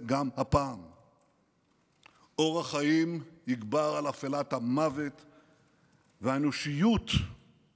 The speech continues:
תגבר על הקנאות. זה חשוב לעתיד האנושות. חברות וחברי הכנסת, אני אמרתי לפני רגע שיש זוועות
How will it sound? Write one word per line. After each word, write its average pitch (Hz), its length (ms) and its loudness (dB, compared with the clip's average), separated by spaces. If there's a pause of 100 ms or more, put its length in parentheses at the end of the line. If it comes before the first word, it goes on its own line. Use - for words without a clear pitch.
(520)
תגבר 127 480 2
על 165 100 0
הקנאות. 156 600 0
זה 143 140 0
חשוב 156 500 0
לעתיד 160 400 0
האנושות. 160 680 2 (4000)
חברות 123 360 0
וחברי 131 320 0
הכנסת, 127 560 -2 (2250)
אני 107 140 -2
אמרתי 135 260 0
לפני 123 260 0
רגע 123 280 0
שיש - 1160 -2
זוועות 131 640 -2